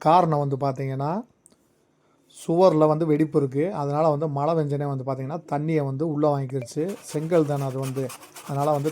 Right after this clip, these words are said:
தண்ணியை மேக்ஸிமம் வந்து உள்ள, உள் வாங்கிக்கிறோம். இதை வந்து நல்லா வந்து சுரண்டி எடுத்துடணும். இந்த மாதிரி நல்லா சுரண்டி எடுத்துட்டு, ஏன்னா வந்து பெயிண்ட் பூரா பிடுங்கி இருக்குது. நல்லா சுரண்டி எடுத்துட்டு வந்து பாத்தீங்கன்னா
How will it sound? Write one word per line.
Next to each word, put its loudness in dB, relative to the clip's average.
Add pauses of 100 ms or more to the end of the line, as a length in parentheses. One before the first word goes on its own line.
தண்ணியை -4
மேக்ஸிமம் -6
வந்து -4
உள்ள, 0 (120)
உள் 0
வாங்கிக்கிறோம். -4 (800)
இதை 6
வந்து 0
நல்லா 2
வந்து -4
சுரண்டி -2 (120)
எடுத்துடணும். -6 (840)
இந்த -6
மாதிரி 2
நல்லா 2 (100)
சுரண்டி 0
எடுத்துட்டு, -2 (240)
ஏன்னா -4 (100)
வந்து -6
பெயிண்ட் -2
பூரா -2
பிடுங்கி -4
இருக்குது. -6 (1200)
நல்லா 6
சுரண்டி 4
எடுத்துட்டு -2
வந்து -2
பாத்தீங்கன்னா -2